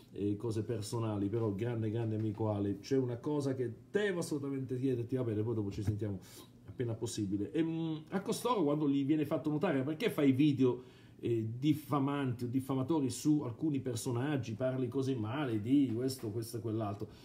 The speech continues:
Loro rispondono sempre che c'è una scrittura nella parola di Dio, Tito capitolo tre, beh, andiamo a leggere così andiamo a spiegare cosa significa, vediamo se la Bibbia autorizza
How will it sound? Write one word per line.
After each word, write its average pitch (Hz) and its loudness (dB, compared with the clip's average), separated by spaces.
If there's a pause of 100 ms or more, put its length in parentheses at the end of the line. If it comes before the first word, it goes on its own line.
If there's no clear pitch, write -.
(140)
Loro 226 4
rispondono 214 0
sempre 185 0
che 156 0
c'è 185 0
una 165 0
scrittura 185 2
nella 127 -2
parola 143 0
di 165 4
Dio, 135 0
Tito 170 -2
capitolo 147 -2
tre, 156 -2
beh, 127 -6
andiamo 117 -4
a 123 -4
leggere 117 -2
così 113 -4
andiamo 113 -2
a 110 -2
spiegare 123 -4
cosa 110 -4
significa, 120 -2 (440)
vediamo 175 4
se 151 2
la 135 2
Bibbia 143 2
autorizza 151 2